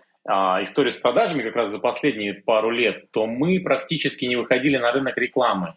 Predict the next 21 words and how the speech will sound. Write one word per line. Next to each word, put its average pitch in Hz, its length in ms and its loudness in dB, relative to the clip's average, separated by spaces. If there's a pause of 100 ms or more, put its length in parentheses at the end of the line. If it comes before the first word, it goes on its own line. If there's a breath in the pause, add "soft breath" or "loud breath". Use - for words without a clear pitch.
(120)
А, 98 320 4
мы 110 160 -2
все 139 180 2
закрывали 110 460 4
сарафаном 110 680 2
и 127 200 -2
нашими 123 380 -2
постоянными 117 420 -2
клиентами, 104 400 0
что, 151 220 2
в - 20 4
общем-то, - 320 -2
говорит 123 240 0
о 117 80 6
том, 202 160 2
что 107 400 2
количество 117 400 0
мест, 139 340 -2
оно 107 360 -4 (120)
ниже 107 640 2
спроса. - 600 2